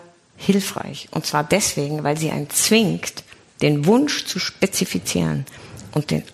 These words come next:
Outcome zu spezifizieren und das Hindernis auch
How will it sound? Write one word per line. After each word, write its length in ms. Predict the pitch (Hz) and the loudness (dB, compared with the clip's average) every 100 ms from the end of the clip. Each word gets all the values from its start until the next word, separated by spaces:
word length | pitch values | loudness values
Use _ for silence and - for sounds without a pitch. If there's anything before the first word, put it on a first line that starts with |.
| - - | -6 0
Outcome 500 | 240 240 - 180 170 | 2 2 2 4 2
zu 180 | - | -2
spezifizieren 1160 | 156 - - 180 180 - - - - 165 151 131 - - - - | -4 -6 -2 -2 0 -2 -2 -4 -2 0 0 -4 -10 -20 -14 -8
und 140 | 156 | -6
das 120 | 156 | -4
Hindernis 760 | - - 240 254 240 190 165 - | -6 2 6 8 8 6 4 2
auch 120 | - | -2